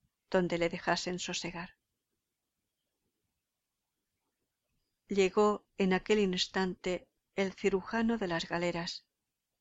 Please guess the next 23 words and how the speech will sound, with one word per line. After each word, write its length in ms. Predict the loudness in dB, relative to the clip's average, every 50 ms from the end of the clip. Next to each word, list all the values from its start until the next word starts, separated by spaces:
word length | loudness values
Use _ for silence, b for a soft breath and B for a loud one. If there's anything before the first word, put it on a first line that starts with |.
| _ _ _ _ _ _ _ _ _ _ _ _ _ _ _ _ _ _
y 120 | -4 -4
dio 240 | 0 2 2 0 2
cuenta 420 | 2 4 4 4 4 2 2 2 2
al 100 | 2 2
de 120 | 2 2
la 100 | 0 0
ciudad 420 | -2 -4 -4 0 0 0 0 0 -4 _ _ _
de 80 | -2 0
la 100 | 0 0
herida 500 | -2 -2 -2 -2 -2 -2 -2 -4 -6 -10 _ _ _ _ _ _ _ _ _ _ _ _ _ _ _ _ _
y 80 | -4 -2
de 160 | 0 0 0
cómo 300 | 2 2 2 2 2 2
le 140 | 0 0 0
había 260 | 0 0 0 0 -2
curado, 520 | -2 -4 -4 -4 -4 -4 -6 -8 -14 -16 _ _ _ _ _ _ _ _ _ _ _ _ _ _ _ _ _ _ _ _ _ _ _ _ _
y 100 | -4 -2
del 220 | 0 0 -2 -2 -2
peligro 500 | -2 2 2 2 4 4 4 2 2 0
que 140 | -2 -2
de 100 | -2 0
la 140 | 0 0 0
vida, 420 | 0 0 0 2 0 0 -2 -4